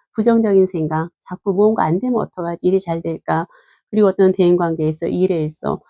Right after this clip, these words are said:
부정적인 생각은 우리한테 좋은 거가 하나도 없지 않습니까? 일단 불안하게 하고 모든 게 또 엉키죠.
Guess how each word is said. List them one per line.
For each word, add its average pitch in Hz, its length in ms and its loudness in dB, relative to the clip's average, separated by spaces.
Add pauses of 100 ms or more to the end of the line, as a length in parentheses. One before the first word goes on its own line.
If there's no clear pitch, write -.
(220)
부정적인 240 400 4
생각은 208 500 2
우리한테 175 440 -2
좋은 180 360 -2
거가 165 200 -4
하나도 294 380 -2
없지 - 200 -6
않습니까? - 560 -4
일단 175 220 -6
불안하게 208 560 0
하고 160 480 -4 (240)
모든 226 300 2
게 247 120 -2
또 196 160 0
엉키죠. 175 540 -2